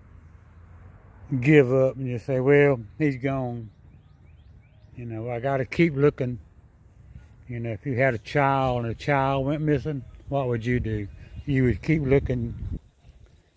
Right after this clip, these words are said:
You know, I want satisfaction. I wanna know what happened. You know, if he's dead or alive, you know, I could take it either way. <clears throat> I will cry, you know, if he's dead, if I see it.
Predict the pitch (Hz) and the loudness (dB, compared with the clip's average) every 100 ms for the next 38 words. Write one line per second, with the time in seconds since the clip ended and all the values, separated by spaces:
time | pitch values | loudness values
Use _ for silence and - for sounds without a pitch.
0 | _ _ _ _ - 147 123 113 131 123 | _ _ _ _ -12 -8 -6 -2 0 0
1 | 117 - 147 127 - 147 139 - 127 117 | -4 0 2 2 0 0 0 0 -6 0
2 | 123 127 120 117 117 120 123 123 127 110 | 0 0 -2 -2 0 0 0 -2 -2 -4
3 | 101 - - _ - - - - _ - | -10 -14 -20 _ -20 -20 -20 -20 _ -20
4 | - - - - 117 107 101 - 113 101 | -20 -20 -20 -14 -10 -6 -6 -4 -6 -6
5 | 131 131 127 127 127 127 127 135 127 113 | -6 2 4 4 2 0 -2 -4 -4 -6
6 | 113 107 107 107 110 - 135 120 135 - | -8 -8 -8 -8 -10 -6 -2 -2 -4 -12
7 | _ _ - - _ - 170 143 127 127 | _ _ -20 -20 _ -10 -2 0 0 0
8 | 131 127 117 - - - - _ _ - | 0 0 -6 -16 -20 -20 -20 _ _ -20
9 | - - - - - - - - _ _ | -20 -20 -20 -14 -6 -4 -4 -10 _ _
10 | _ - - - - 139 131 139 127 - | _ -20 -20 -20 -2 2 6 4 2 2
11 | 143 143 131 123 110 110 104 131 113 120 | 2 2 0 -2 -2 -4 -4 -6 -4 -2
12 | 117 120 - 123 95 135 127 | 0 0 0 -4 0 -2 -2